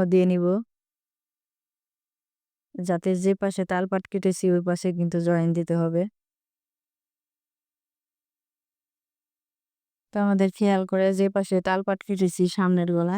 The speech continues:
তো সামনের দিকে কিন্তু আমাদের হাতাটির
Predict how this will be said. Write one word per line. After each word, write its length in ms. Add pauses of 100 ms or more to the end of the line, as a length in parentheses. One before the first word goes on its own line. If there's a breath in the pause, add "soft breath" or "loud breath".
তো 120 (360)
সামনের 500
দিকে 260
কিন্তু 280
আমাদের 380 (1400)
হাতাটির 520